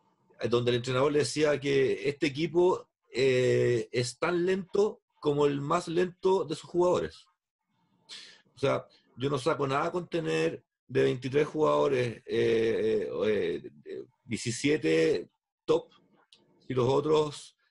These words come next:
eh, en, en cincuenta metros se demoran un minuto y medio, porque finalmente ese equipo es tan lento como el más lento del equipo. Entonces, por ejemplo, cosas que se pueden hacer como equipo,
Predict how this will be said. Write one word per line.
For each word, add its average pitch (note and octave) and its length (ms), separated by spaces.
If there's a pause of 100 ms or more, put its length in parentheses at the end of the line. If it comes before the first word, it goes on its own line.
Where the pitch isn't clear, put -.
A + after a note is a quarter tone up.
(120)
eh, A2 420
en, A#2 280
en A2 180
cincuenta C3 480
metros C3+ 300
se C3+ 140
demoran C3+ 440
un C3 100
minuto C3 240
y C#3 40
medio, A#2+ 380 (520)
porque A#2+ 300
finalmente C3+ 480
ese B2+ 120
equipo C#3 260
es B2 60
tan D3 200
lento D3 380
como C#3+ 180
el C#3 60
más C#3 160
lento D3 380
del C#3+ 100
equipo. C#3+ 400 (460)
Entonces, C3+ 480
por C#3+ 120
ejemplo, C#3 360
cosas C#3 220
que - 100
se C#3+ 100
pueden C#3+ 180
hacer D3 220
como C#3+ 180
equipo, C#3+ 460